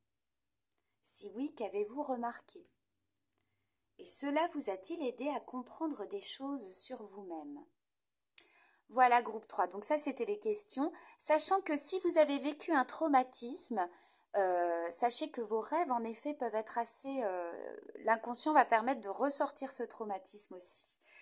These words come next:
Donc, euh, n'hésitez pas à vous faire accompagner, hein, je, je le dis aussi, si jamais, euh, c'est lié à des traumatismes et que vous faites des cauchemars, ce genre de choses,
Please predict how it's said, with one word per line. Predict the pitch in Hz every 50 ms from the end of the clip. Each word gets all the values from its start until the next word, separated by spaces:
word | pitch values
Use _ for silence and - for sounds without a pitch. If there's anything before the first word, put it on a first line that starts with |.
| - - - - _ -
Donc, | 208 208 208 - - 214
euh, | 196 185 180 180 180 - - - -
n'hésitez | 226 277 330 320 349 339 - 311 294
pas | 294 311 311
à | 294
vous | 262 262
faire | 254 - 254 240 220
accompagner, | 226 226 - 220 214 214 208 202 202 202 214 247 247
hein, | 208 190 202 214 202 175 170
je, | 170 175 185 180 175 175 170 165 165 160 - -
je | - 180 185
le | 180 175 180 180 180
dis | 175 180 190 208
aussi, | 185 185 - - - 247
si | 233 - - 233
jamais, | 208 208 202 202 202 214 233 233 214
euh, | 180 175
c'est | 180 - - 208
lié | 202 202 208 -
à | 214
des | 196 185 190
traumatismes | - - - 190 185 180 180 180 - 240 233 - - 190
et | 175
que | - - 190
vous | 170 165 -
faites | - - 202 202
des | - 180 175
cauchemars, | - 170 165 - - 202 202 208 208 -
ce | - 185
genre | 175 180 175 175
de | 175
choses, | 180 175 - 208 226 233